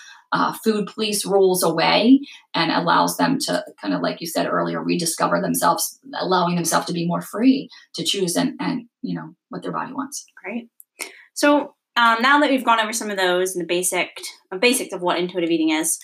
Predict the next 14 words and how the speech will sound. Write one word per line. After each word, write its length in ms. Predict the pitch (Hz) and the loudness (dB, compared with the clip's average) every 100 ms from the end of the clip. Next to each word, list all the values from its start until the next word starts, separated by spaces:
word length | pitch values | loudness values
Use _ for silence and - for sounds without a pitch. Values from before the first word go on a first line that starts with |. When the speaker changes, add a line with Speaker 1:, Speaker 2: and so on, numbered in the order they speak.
| - - - _ _ _ | -18 -20 -20 _ _ _
Speaker 2:
some 220 | - 320 | 0 2
people 180 | 339 403 | 4 4
may 140 | 370 320 | 6 4
feel 280 | 269 262 254 247 | 6 6 6 4
as 180 | 202 196 | 2 0
though 520 | 202 202 196 190 190 - | 2 4 4 2 -4 -8
if 60 | - | -6
they 160 | 190 | -4
give 160 | 170 202 | -2 -4
themselves 500 | 214 226 208 180 180 | -4 -2 2 2 2
permission 520 | - 185 175 185 175 | -4 -2 -2 0 -2
to 160 | 175 175 | -2 -4
eat 100 | 160 | -2
everything, 640 | 175 175 160 139 147 226 | 0 -2 -2 -4 -4 -8